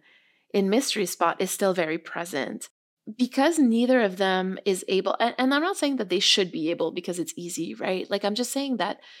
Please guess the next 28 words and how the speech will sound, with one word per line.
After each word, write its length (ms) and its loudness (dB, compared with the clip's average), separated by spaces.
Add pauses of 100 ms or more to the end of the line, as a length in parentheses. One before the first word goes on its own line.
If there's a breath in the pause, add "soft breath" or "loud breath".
(680 soft breath)
in 160 4
the 80 6
situation, 720 2
because 320 0
neither 340 2
of 200 2
them 340 0
has 320 2
been 260 2
able 360 4
to 120 -4
process 800 0
this 240 -4
trauma, 540 -4 (320 loud breath)
like, 140 2
they're 120 6
pulling 460 0
away 260 2
from 240 -4
each 180 -10
other. 440 -2 (320)
And, 240 2
and 200 2
Sam 320 0
has 200 0
found 240 0
some 260 2
comfort, 800 -2